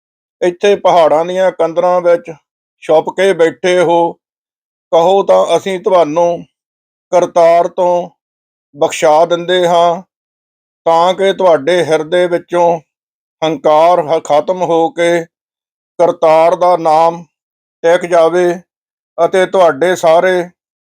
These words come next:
ਦੁੱਖ ਕੱਟੇ ਜਾਣ। ਲੋਹਾ ਰੀਪਾ ਵੀ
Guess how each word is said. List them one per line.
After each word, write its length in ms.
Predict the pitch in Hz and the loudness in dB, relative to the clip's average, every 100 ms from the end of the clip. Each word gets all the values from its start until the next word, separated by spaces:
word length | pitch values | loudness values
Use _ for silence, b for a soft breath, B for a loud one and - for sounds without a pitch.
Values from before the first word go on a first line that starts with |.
| _ | _
ਦੁੱਖ 320 | 151 156 170 | -2 0 0
ਕੱਟੇ 460 | 196 165 143 180 170 | -2 -2 -2 -2 0
ਜਾਣ। 380 | 170 170 175 180 _ _ _ _ _ _ | 2 2 0 -4 _ _ _ _ _ _
ਲੋਹਾ 460 | 147 165 170 196 190 | -6 -2 2 2 2
ਰੀਪਾ 420 | 180 175 185 175 | 0 -2 0 0
ਵੀ 320 | 175 180 170 | 0 -2 -4